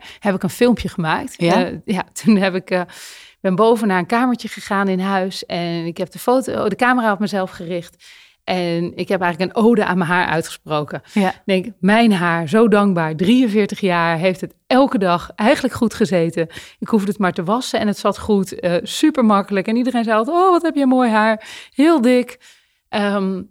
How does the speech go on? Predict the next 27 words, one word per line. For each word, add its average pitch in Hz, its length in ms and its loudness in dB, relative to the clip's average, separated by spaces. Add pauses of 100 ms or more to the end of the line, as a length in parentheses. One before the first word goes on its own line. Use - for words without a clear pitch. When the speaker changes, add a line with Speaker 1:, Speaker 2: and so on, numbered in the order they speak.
(140)
Speaker 1:
dus 196 180 -2
ik - 60 -14
heb 202 140 2
mijn 190 140 0
haar 185 360 0
bedankt 190 600 0 (140)
voor - 180 -6
alle 196 220 0
jaren 180 280 -4
trouwe 175 320 0
dienst 180 400 -2
en 180 260 -6
voor 170 160 -4
alle 214 200 0
fijne 180 320 -2
momenten. 208 600 -2 (140)
Speaker 2:
Heb 202 180 -4
je 220 80 -6
dat 214 140 -10
filmpje 220 300 -8
nog 196 100 -8
wel 190 100 -12
eens 190 120 -12
teruggekeken? - 640 -14 (1200)
Speaker 1:
Nou, 208 360 -6 (920)
toevallig 214 680 -2
vanochtend, 190 920 -4